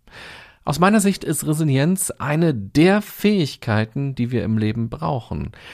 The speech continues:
Leider gibt's aber kein Schulfach Resilienz. Es wäre so wichtig, gerade in der aktuellen Zeit mit all dem, was wir jetzt alles erlebt haben,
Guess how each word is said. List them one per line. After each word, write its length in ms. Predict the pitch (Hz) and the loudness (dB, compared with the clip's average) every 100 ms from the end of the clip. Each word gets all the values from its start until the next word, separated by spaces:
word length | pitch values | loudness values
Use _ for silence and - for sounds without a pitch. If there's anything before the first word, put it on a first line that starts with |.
| - - _ | -20 -20 _
Leider 280 | 90 135 151 | -2 0 2
gibt's 220 | 147 143 | 0 -2
aber 180 | 143 143 | 0 0
kein 300 | 135 143 151 | 0 0 0
Schulfach 640 | - 233 269 - 90 - - - | 0 2 2 0 -2 -2 -14 -6
Resilienz. 840 | 92 85 80 80 80 69 67 - - - - - _ _ | -4 -2 -2 -2 -2 -4 -8 -12 -14 -20 -20 -20 _ _
Es 120 | 107 | 2
wäre 220 | 151 180 | 4 6
so 180 | 165 165 | 6 6
wichtig, 500 | 202 - 147 185 - | 4 2 0 0 -2
gerade 640 | 110 123 165 170 160 151 - | -4 0 2 4 4 2 0
in 120 | 123 | 0
der 120 | 127 | 2
aktuellen 480 | 120 - 135 120 107 | 0 -2 2 2 0
Zeit 460 | - 110 123 165 - | 0 0 0 0 -2
mit 180 | 120 - | -4 0
all 180 | 123 | 0
dem, 420 | 139 120 123 156 147 | 2 2 2 2 -2
was 180 | 123 | -4
wir 100 | 117 | -2
jetzt 260 | 107 117 - | 0 -2 -4
alles 260 | 110 123 - | -2 -2 -2
erlebt 480 | 98 107 131 - 127 | -2 0 -2 -4 -2
haben, 340 | 120 139 | 0 0